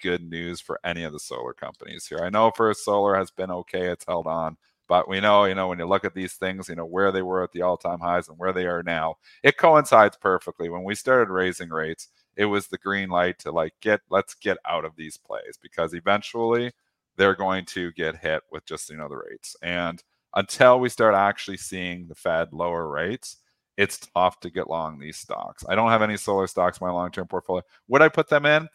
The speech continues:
I mean, rates have gotta start coming down, you know, and again, you know, some of this stuff is just, you know, it's, you know, you do your project analysis there and you're plugging in those financing costs.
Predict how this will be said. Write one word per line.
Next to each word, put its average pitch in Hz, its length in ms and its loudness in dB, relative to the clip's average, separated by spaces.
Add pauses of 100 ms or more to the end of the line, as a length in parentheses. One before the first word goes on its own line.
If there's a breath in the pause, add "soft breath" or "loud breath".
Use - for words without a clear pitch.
(220)
I 151 100 6
mean, 170 180 -2
rates 202 260 4
have - 100 -8
gotta 175 180 2
start 151 260 -2
coming 143 300 -4
down, 95 260 -2 (360)
you 117 100 0
know, 117 240 6
and 120 160 2
again, 123 420 4
you 107 80 -4
know, 117 60 0
some 151 220 0
of 151 60 -4
this 147 120 -2
stuff 135 300 2
is 120 100 -8
just, - 300 -8
you 123 80 -10
know, 127 140 0
it's, - 300 -2
you 120 120 -6
know, 120 100 -2
you 120 160 -4
do 127 220 -8
your 135 120 -4
project 131 560 -2
analysis 131 580 -4
there 78 180 -8
and 85 100 -10
you're 95 80 -4
plugging 131 520 0
in 143 180 -4
those 123 160 -4
financing 123 640 -6
costs. - 500 -6